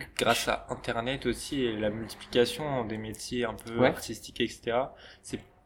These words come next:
Speaker 1: on n'est pas aussi la première génération qui,
Speaker 2: Qui n'a plus
Speaker 1: peut-être,
Speaker 2: besoin d'école.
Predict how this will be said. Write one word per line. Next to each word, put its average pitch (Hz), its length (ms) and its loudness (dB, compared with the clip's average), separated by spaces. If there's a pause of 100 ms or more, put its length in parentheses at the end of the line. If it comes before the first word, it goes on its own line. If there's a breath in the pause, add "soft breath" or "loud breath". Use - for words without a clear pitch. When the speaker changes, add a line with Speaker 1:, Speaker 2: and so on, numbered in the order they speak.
Speaker 1:
on 120 120 -6
n'est 120 100 0
pas 139 180 6
aussi 131 200 2
la 120 100 8
première 120 400 0
génération 113 600 0
qui, - 380 -10 (280)
Speaker 2:
Qui 127 100 0
n'a 120 60 6
plus 120 40 -2
Speaker 1:
peut-être, 143 200 4
Speaker 2:
besoin 123 140 0
d'école. 110 360 -2